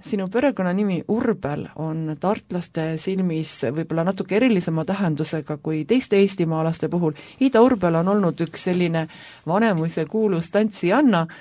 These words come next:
et, et selle nimega võib-olla paneb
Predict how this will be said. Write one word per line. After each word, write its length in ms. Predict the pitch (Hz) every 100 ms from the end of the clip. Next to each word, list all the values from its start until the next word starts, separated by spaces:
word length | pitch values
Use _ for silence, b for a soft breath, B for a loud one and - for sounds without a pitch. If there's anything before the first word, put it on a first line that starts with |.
| B B
et, 380 | 175 170 - 180 160 -
et 300 | 170 - - -
selle 320 | - 269 240 190
nimega 400 | 233 185 143 156 165
võib-olla 320 | 175 165 156
paneb 400 | 180 180 147